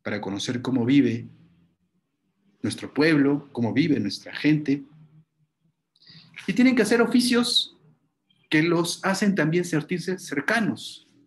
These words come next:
de las personas en necesidad. Bueno, eso que hacen los novicios lo quiso Ignacio.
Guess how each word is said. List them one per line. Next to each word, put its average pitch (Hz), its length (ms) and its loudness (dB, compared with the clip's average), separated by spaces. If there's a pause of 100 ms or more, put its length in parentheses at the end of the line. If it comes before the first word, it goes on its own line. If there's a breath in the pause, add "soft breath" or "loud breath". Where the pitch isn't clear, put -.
(760)
de 110 80 -14
las 107 120 -14
personas - 480 -8
en 104 100 -12
necesidad. - 560 -18 (840 soft breath)
Bueno, 107 300 -14
eso 196 400 -8
que 123 140 -6
hacen 113 220 -10
los 104 100 -12
novicios 139 600 -8
lo 110 120 -6
quiso 113 300 -10
Ignacio. 95 480 -12